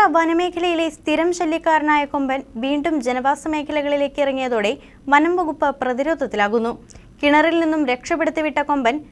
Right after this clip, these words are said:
വീണ്ടും ജനവാസ മേഖലകളിലേക്ക് ഇറങ്ങിയാൽ പിടികൂടുമെന്ന് മന്ത്രി വ്യക്തമാക്കിയിരുന്നു. കൊമ്പന്റെ ശരീരത്തിൽ ഭേദമാകാത്ത പരിക്ക് ഗുരുതരമായാലും വനം വകുപ്പ് അധികൃതർക്ക്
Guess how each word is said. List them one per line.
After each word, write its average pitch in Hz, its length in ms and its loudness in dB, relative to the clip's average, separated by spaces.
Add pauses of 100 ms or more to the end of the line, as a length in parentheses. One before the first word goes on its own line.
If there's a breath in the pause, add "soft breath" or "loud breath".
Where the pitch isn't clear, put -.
(140 loud breath)
വീണ്ടും 370 420 2
ജനവാസ 330 420 0
മേഖലകളിലേക്ക് 339 680 -2
ഇറങ്ങിയാൽ 302 380 2 (140)
പിടികൂടുമെന്ന് 302 840 -2
മന്ത്രി 269 380 -2
വ്യക്തമാക്കിയിരുന്നു. 233 760 0 (540 loud breath)
കൊമ്പന്റെ 403 480 6
ശരീരത്തിൽ 403 420 0 (120)
ഭേദമാകാത്ത 339 640 2 (100)
പരിക്ക് 294 380 0
ഗുരുതരമായാലും 294 760 0 (140)
വനം 269 260 2
വകുപ്പ് 330 280 0
അധികൃതർക്ക് 285 580 -2